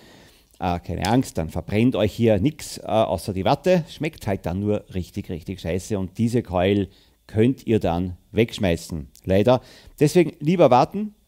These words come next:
bis die Watte getränkt ist mit Liquid und dann könnt ihr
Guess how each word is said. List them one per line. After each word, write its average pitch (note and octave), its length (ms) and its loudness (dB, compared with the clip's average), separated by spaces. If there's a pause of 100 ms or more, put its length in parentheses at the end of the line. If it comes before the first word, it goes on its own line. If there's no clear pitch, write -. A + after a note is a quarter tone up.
(1120)
bis A#2+ 140 0
die C#3 120 0
Watte A#2+ 280 2
getränkt A#2+ 500 -2
ist - 400 -6
mit - 180 -4
Liquid G2+ 420 -2
und G3+ 220 -4
dann D2 300 -6 (160)
könnt C3+ 380 -2
ihr A#2 280 0